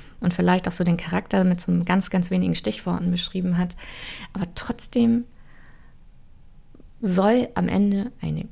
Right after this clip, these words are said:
gute Geschichte herauskommen. In einer vorher festgelegten Anzahl an Runden. Das heißt also,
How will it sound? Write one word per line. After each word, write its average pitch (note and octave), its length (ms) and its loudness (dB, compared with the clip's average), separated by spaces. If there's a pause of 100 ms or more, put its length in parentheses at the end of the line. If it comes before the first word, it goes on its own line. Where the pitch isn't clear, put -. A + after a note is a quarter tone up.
(120)
gute G#3+ 340 4
Geschichte D#3+ 460 -4
herauskommen. D3 680 -8 (400)
In A3 200 4
einer F3+ 220 4
vorher F3 800 2
festgelegten F3 720 -2
Anzahl D#3 440 0
an D3+ 180 -2
Runden. F3 580 6
Das C#3+ 320 -4
heißt C4 320 -2
also, E3 440 -2